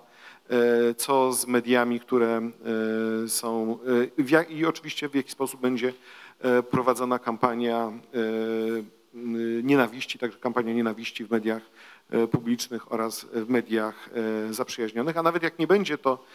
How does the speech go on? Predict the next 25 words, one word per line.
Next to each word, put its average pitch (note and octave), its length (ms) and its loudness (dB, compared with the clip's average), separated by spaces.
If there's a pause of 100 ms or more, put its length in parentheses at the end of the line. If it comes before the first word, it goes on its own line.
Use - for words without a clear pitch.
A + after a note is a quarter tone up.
(180)
kampania C3+ 400 2
nienawiści, C3 600 -4
to C#3+ 220 2
w C3 60 -6
jaki - 180 -4
sposób - 340 -8
będą B2+ 280 4
akcentowane A#2+ 720 -4 (400)
te C#3+ 80 6
wszystkie - 380 -6
piękne A#2+ 500 -2
rzeczy A#2 340 -2
i G#2 60 -8
cudowne, A2+ 460 0
które A2 240 -2
robi G#2+ 260 -2
rząd, B2 420 -6 (100)
e, A#2+ 200 2 (260)
i C3 80 -2
te C#3+ 100 2
wszystkie - 320 -6
porażki, B2 640 -2 (400)
które B2 280 4
odnotowuje, A2+ 680 0
e, A2 120 -2